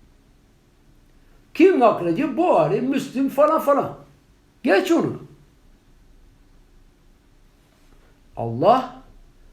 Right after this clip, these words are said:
her şeyi mükemmel bir şekilde beyan ediyor. Bütün mesajlar apaçık.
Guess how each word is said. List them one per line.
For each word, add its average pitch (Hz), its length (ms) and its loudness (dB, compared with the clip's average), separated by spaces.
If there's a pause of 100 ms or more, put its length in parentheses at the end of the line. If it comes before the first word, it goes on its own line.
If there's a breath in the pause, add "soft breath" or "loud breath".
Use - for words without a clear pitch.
(760)
her 214 260 2
şeyi 160 280 -4
mükemmel 180 560 -4
bir 151 60 -10
şekilde 143 480 -6
beyan 120 240 -6
ediyor. - 260 -14 (560)
Bütün 247 280 -6
mesajlar 160 480 -2
apaçık. - 440 -6